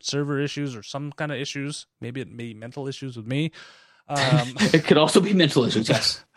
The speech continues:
Speaker 1: <laughs> on
Speaker 2: Sorry
Speaker 1: there,
Speaker 2: about
Speaker 1: so,
Speaker 2: that.
Speaker 1: um, but we will have the recorded episode out, um, very, very quickly. Usually it's the day after on there. And quick reminder to everybody, Kickstarter Film Fest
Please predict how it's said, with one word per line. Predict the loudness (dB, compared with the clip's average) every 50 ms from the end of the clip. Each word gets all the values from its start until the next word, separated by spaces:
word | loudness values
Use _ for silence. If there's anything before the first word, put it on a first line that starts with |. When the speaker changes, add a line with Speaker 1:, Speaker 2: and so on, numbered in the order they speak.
| -12 -10 -10
Speaker 1:
<laughs> | -10 -12 -12 -4 2
on | 4 6
Speaker 2:
Sorry | 8 8 8 8
Speaker 1:
there, | 6 4
Speaker 2:
about | 0 0
Speaker 1:
so, | 2 4 4 4 4 4
Speaker 2:
that. | 4 4
Speaker 1:
um, | 2 2 2 2
but | 0 0 2
we | 4 4
will | 4 6 6 6
have | 6 4
the | 2 0
recorded | 0 2 2 2 2 2 -2 -6 -12 _ _ _ -8
episode | -8 -8 -6 -6 -6 -2 0
out, | 2 2 2 2 0 -4 -10 -14 -14 -12 -6 -4
um, | -2 0 0 0 0 -2 -2 -6 -10 _ _ _ -10
very, | -4 -2 -2 -2 -2 -4 -6 _ -6
very | -2 -2 -2 -2
quickly. | -4 -6 -8 -8 -6 -6 -6 -6 -4
Usually | -4 -4 -6 -4 -4 -4 -6
it's | -6 -8 -10
the | -10 -6
day | -4 -2 -2
after | -2 -2 -4 -6 -6 -4 -4 -4 -6 _ -18 -20 _ _ _ _ _ _ _ _
on | -2 0 0 2 2
there. | 2 2 2 2 2
And | 2 2 2 0 -2 -8 -14 _ _ -6
quick | -6 -4 -4
reminder | -2 0 2 2 2 4 2 0
to | 0 0 0 0
everybody, | 0 0 0 2 4 4 4 4 2 -2 _ _ _
Kickstarter | -8 -8 -6 -4 -2 0 0 2 0 0
Film | -2 0 0 0 0
Fest | 4 4 4 4 4 0 -4 -10